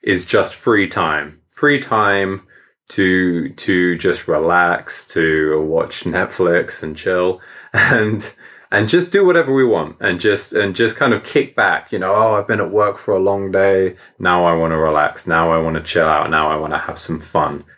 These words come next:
Now I wanna just sleep." And I really, truly, honestly believe that working on yourself, developing yourself is, is, it, a lot of people see it as a hobby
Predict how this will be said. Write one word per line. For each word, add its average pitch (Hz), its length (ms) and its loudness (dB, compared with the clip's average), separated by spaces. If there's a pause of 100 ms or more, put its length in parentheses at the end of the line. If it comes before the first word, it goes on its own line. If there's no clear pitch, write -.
Now 76 200 0
I 76 80 0
wanna 76 220 0
just 73 220 0
sleep." - 440 -2 (880)
And 123 360 2 (160)
I 131 80 4
really, 165 800 2 (140)
truly, 170 640 4
honestly 135 500 2
believe 101 760 2 (200)
that 95 580 -2 (220)
working 147 800 0
on 110 240 0
yourself, 92 680 0
developing 98 720 0
yourself 82 680 -2 (180)
is, 98 560 0 (160)
is, 98 380 2
it, 147 260 0 (420)
a - 60 -2
lot 170 140 4
of 180 100 -2
people 175 180 -4
see 165 160 2
it 143 80 2
as 135 120 0
a 120 40 -2
hobby 80 460 -2